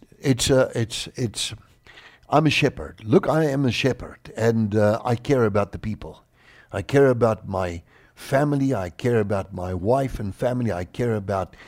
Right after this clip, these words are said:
my, my children, my grandchildren. I care about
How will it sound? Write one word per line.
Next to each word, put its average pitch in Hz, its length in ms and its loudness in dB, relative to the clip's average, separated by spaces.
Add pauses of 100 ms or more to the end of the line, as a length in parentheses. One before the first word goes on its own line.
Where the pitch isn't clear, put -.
(300)
my, 92 480 -6
my 92 200 -10
children, 139 600 0
my 95 160 -2
grandchildren. 123 760 0
I 95 120 -6
care 120 280 0
about 107 360 -4